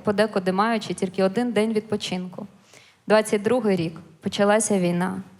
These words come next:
а ще він забрав бабусю, маму моєї мами. І це стало для нас величезним горем. Здавалось, після всього пройденого все має бути добре, але в двадцять четвертому зрадив мій батько. Я не уявляю,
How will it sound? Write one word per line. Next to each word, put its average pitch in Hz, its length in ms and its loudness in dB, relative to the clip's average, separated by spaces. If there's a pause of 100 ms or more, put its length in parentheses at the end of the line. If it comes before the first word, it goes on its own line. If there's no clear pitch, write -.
(180)
а 190 80 2
ще 208 200 4
він 208 160 2
забрав 180 360 2
бабусю, 185 540 -2
маму 190 300 2
моєї 185 340 -2
мами. 190 360 -6 (480)
І 220 80 -2
це 214 120 0
стало 247 380 0
для 185 140 -4
нас 185 300 -4
величезним 202 600 0
горем. 180 480 -4 (460)
Здавалось, 208 520 0
після - 260 -4
всього 208 320 -2
пройденого 202 720 -2
все 226 200 -4
має 233 180 2
бути 233 260 0
добре, 190 480 0
але 185 180 2
в 190 40 0
двадцять 202 320 2
четвертому 202 600 -2
зрадив 196 440 -2
мій 185 160 -4
батько. 165 440 -6 (760)
Я 247 180 2
не 254 140 2
уявляю, 226 640 2